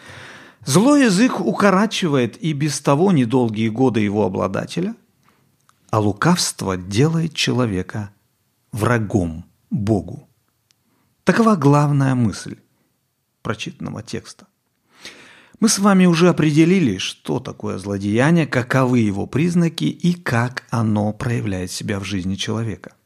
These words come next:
Кстати говоря, кто не успел послушать, тот может это сделать в любое время. Все архивы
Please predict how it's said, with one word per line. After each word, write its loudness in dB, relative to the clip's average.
Кстати 0
говоря, 4
кто 2
не 6
успел 0
послушать, -2
тот -6
может -4
это -6
сделать -4
в 0
любое 2
время. 0
Все -2
архивы -2